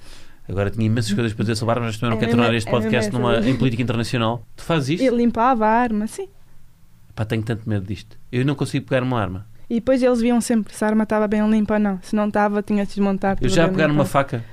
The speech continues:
Speaker 1: para cortar uma anês para já é o
Speaker 2: Fica
Speaker 1: que é.
Speaker 2: assim, boa.
Speaker 1: É pá,
Speaker 2: Lá
Speaker 1: fico logo, é.
Speaker 2: tremer.
Speaker 1: Já, já sei o que é, quanto mais pegar nisto.
Speaker 2: <laughs> Sim, é muito bom.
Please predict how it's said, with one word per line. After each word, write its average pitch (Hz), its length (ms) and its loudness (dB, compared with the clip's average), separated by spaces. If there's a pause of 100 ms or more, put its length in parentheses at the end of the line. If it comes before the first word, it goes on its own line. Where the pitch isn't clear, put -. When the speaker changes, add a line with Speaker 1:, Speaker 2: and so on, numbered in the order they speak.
(140)
Speaker 1:
para 123 100 0
cortar 143 160 2
uma 135 140 4
anês 127 180 2
para 123 160 -2
já 113 120 4
é 120 40 6
o - 20 2
Speaker 2:
Fica 247 100 4
Speaker 1:
que 123 100 4
é. - 40 6
Speaker 2:
assim, - 80 6
boa. 226 200 4 (100)
Speaker 1:
É 131 140 2
pá, - 120 0
Speaker 2:
Lá 131 140 6
Speaker 1:
fico 117 160 0
logo, 120 180 4
é. - 60 2
Speaker 2:
tremer. 214 260 2 (680)
Speaker 1:
Já, 139 320 4 (100)
já 135 200 6
sei 143 160 4
o 135 60 4
que 139 100 4
é, 135 60 6
quanto 135 220 2
mais 110 140 4
pegar 147 200 4
nisto. 113 380 4 (300)
Speaker 2:
<laughs> - 380 -14
Sim, 202 180 -2
é 208 100 0
muito 220 220 2
bom. 196 120 -2